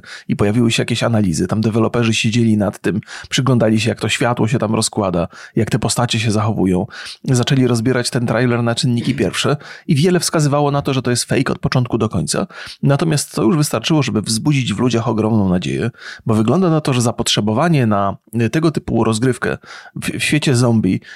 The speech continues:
to jest ogromne i nie zostało do tej pory zaspokojone. Tak naprawdę taka s-, w miarę solidna gra, która dostarczała podobnych wrażeń, to było War Z, to już lata temu. Ja w, w to War Z,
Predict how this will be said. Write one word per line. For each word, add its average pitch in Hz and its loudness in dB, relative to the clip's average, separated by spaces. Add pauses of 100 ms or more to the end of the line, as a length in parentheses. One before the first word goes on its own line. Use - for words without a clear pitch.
(140)
to 120 -2
jest 131 2
ogromne 135 2
i 151 2
nie 139 4
zostało 143 0
do 143 0
tej 139 -2
pory 143 0
zaspokojone. 135 0
Tak - -10
naprawdę 110 0 (340)
taka 113 0 (240)
s-, - -6 (140)
w - -16
miarę 127 2
solidna 139 2
gra, 92 -2
która - -4
dostarczała - -2
podobnych 107 0
wrażeń, 104 -2 (340)
to 135 0
było 147 4
War 170 2
Z, 151 2 (180)
to 95 -2
już 90 0
lata 110 -2
temu. 110 0
Ja 71 -6
w, 87 -10
w - -14
to 107 0 (100)
War 113 2
Z, 110 0